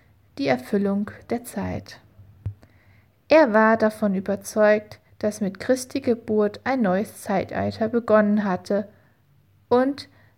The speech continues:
dass diese alte Zeit vor Christi Geburt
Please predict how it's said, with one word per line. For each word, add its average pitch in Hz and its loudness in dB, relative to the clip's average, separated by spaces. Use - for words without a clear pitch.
dass - 0
diese 208 -4
alte 233 2
Zeit 190 -6
vor - -2
Christi 196 -8
Geburt 220 0